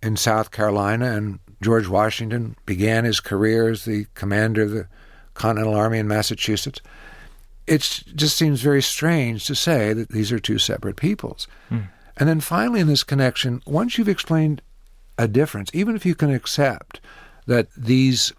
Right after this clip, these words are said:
Speaker 1: sections were different, you haven't explained why they wanna,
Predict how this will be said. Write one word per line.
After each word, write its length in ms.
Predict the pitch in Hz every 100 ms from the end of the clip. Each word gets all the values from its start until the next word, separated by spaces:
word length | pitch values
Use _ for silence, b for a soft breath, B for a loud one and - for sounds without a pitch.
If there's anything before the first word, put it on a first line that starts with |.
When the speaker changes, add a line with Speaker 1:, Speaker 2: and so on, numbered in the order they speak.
| -
Speaker 1:
sections 560 | - 135 - 120 110 110
were 80 |
different, 480 | 92 117 123 90 80 - b b b _ _
you 140 | 165
haven't 200 | 202 214
explained 640 | 175 - 135 143 139 131 156 - _ _ -
why 360 | 123 139 151
they 120 | 143
wanna, 340 | 147 147 156